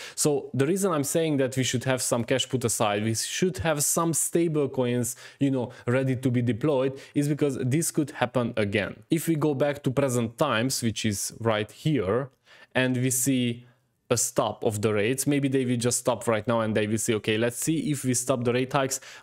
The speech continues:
how the C P I will behave in the upcoming two, three months, and then we can decide whether we want to increase it further away or not." If they stop the rate hikes right now and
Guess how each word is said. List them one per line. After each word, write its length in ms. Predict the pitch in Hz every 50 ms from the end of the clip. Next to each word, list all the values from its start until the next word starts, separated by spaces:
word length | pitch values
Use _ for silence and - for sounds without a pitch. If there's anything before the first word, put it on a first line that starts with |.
| -
how 240 | - 139 139 139 135 - 123
the 240 | 113 120 113 110 - - -
C 240 | - - - 151
P 140 | 139 123 143 135
I 100 | 127 123
will 180 | 120 123 123
behave 360 | 110 117 113 110 123 120 120
in 120 | 110 120 113
the 120 | 113 113
upcoming 420 | 98 113 - - 123 113 110 110 104
two, 200 | - - 120 110
three 180 | 113 - 113
months, 400 | 101 101 113 127 156 170 - - -
and 200 | - 117 113 113
then 160 | 117 113 113
we 80 | 107 107
can 160 | - 113 107
decide 340 | 104 101 - 123 110 107 104
whether 200 | 110 107 107 107
we 120 | 98 104
want 240 | 98 101 101 101 101
to 140 | - - 104
increase 360 | 98 92 - - 107 101 98
it 120 | 101 95
further 360 | - - 113 110 98 104 101 104
away 280 | 104 104 101 - - -
or 260 | - 98 95 95 - -
not." 560 | 110 113 139 143 113 98 110 139 - - - - _ _ - - - _ _ _ _ _
If 200 | - 160 180 165
they 140 | 170 180 160
stop 260 | 143 - - 156 143
the 100 | 139 135
rate 200 | 123 127 139 131
hikes 280 | - 123 117 113 - -
right 240 | 123 120 113 107 -
now 300 | 113 101 95 - - - -
and 420 | 117 120 113 101 98 98 90 -